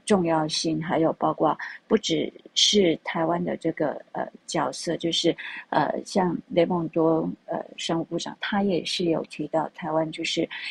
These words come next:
因为本身的这个，呃，高科技的这种产业链，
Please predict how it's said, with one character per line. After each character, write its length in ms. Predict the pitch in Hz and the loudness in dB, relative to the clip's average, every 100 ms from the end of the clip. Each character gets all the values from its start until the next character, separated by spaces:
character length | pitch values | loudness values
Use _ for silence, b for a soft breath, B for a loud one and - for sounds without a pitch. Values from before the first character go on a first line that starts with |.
| - | 0
因 160 | 180 | 4
为 260 | 185 175 - _ _ _ _ _ | 6 4 4 _ _ _ _ _
本 200 | 180 165 | 2 2
身 400 | 160 175 170 170 | 2 2 2 0
的 180 | 170 - | 0 -2
这 120 | - 170 | -2 0
个， 240 | 160 160 - - | 0 0 -4 -6
呃， 280 | - 143 - - _ | -4 -4 -6 -14 _
高 120 | - - | 0 2
科 180 | 190 | 0
技 240 | 175 - 170 | 0 2 0
的 180 | 165 180 | 0 0
这 160 | 175 | 0
种 180 | - 156 - _ | 2 0 -2 _
产 280 | - 160 180 | -4 -2 0
业 140 | 185 | 0
链， 260 | 175 180 | 2 0